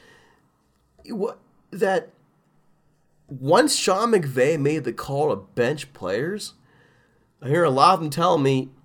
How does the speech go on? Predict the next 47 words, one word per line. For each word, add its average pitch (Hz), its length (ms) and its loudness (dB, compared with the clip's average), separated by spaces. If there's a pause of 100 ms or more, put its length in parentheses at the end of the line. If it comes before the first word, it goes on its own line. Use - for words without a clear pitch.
(180)
you 127 120 -6
know, 139 420 2 (800)
"It's 131 220 -6
New 143 180 0
Year's. 90 500 -4
I'm 127 200 0
gonna 156 160 -2
go 139 100 -4
home 139 220 -2
sometime 135 240 -6
with 107 80 -6
my 104 100 -4
family 139 400 -2
or 117 40 -4
go 110 180 0
out, 107 260 0
you 120 60 -8
know, 95 240 -4
to 95 180 -10
a 87 60 -6
party 131 440 -2
or 113 60 0
this 113 220 -6
and 104 100 -10
this 104 180 -6
and 104 80 -12
this." 107 300 -6 (500)
And 117 200 -2
that's 214 200 2
what - 120 -10
we 120 80 -4
saw 107 240 -2
on 92 80 -6
the 95 60 -12
stand. 127 200 -6
A 95 40 -2
lot 104 300 -4
of 123 60 -6
Rams 127 320 2
fans 110 300 -4
didn't 110 240 -8
make 110 180 -4
it 110 60 -14
to - 100 -20
the 110 60 -14
game 104 260 -6
today. 101 360 0